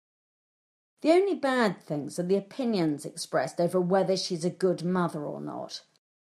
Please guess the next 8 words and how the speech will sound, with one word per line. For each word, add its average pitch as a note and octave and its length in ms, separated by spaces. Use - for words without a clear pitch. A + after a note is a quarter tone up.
Such - 420
judgment F3+ 480
is F3 140
no E3+ 180
longer F3 420
for E3 180
women D#3 320
only. F3 560